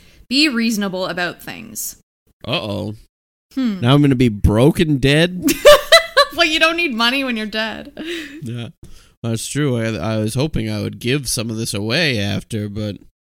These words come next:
Speaker 2: guess not. I'm gonna blow through it before I go.
Speaker 1: <laughs> Are you dealing with any financial woes right now?
Speaker 2: No. I,
Speaker 1: No?
Speaker 2: uh, no, I don't owe anyone any money.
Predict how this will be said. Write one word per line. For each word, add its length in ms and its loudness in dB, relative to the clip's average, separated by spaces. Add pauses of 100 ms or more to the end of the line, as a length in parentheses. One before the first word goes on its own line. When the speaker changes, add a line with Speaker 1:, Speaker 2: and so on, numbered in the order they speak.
(300)
Speaker 2:
guess 260 -4
not. 420 0 (100)
I'm 160 0
gonna 180 0
blow 440 2
through 280 -2
it 80 -6
before 360 -4
I 120 -4
go. 300 -6
Speaker 1:
<laughs> 60 -8 (2000)
Are 80 -4
you 180 -2
dealing 380 -4
with 160 -8
any 260 -4
financial 720 -8
woes 460 -8
right 200 -10
now? 260 -14 (800)
Speaker 2:
No. 560 -2 (340)
I, 180 -4
Speaker 1:
No? 220 2
Speaker 2:
uh, 300 -2 (680)
no, 300 0
I 120 0
don't 300 -4 (140)
owe 640 0 (100)
anyone 600 -2
any 220 -6
money. 440 -8